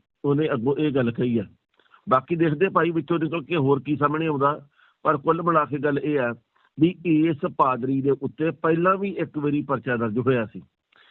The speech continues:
ਇਹਦੇ ਉੱਤੇ ਕਹਿਣ ਦਾ ਭਾਵ ਦੋਸ਼ ਪਹਿਲਾਂ ਵੀ ਲੱਗੇ ਸੀਗੇ ਤੇ ਹੁਣ ਇੱਕ ਵਾਰੀ ਫੇਰ ਦੋਸ਼ ਲੱਗੇ ਆ।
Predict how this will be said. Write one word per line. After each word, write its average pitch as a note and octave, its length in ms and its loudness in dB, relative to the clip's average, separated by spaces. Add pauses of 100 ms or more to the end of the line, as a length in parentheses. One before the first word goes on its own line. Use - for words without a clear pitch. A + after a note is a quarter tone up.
(160)
ਇਹਦੇ D#3+ 180 2
ਉੱਤੇ D#3+ 340 -4
ਕਹਿਣ D#3 260 0
ਦਾ D#3+ 100 0
ਭਾਵ C#3+ 260 0
ਦੋਸ਼ A#2+ 360 0
ਪਹਿਲਾਂ C#3 320 0
ਵੀ F3+ 80 2
ਲੱਗੇ C#3+ 280 0
ਸੀਗੇ C#3+ 320 -4 (560)
ਤੇ F3 100 4
ਹੁਣ D3+ 260 2
ਇੱਕ E3+ 240 -4
ਵਾਰੀ E3 180 4
ਫੇਰ D3 260 2
ਦੋਸ਼ A2+ 240 2
ਲੱਗੇ G#2+ 300 -2
ਆ। F2 60 -10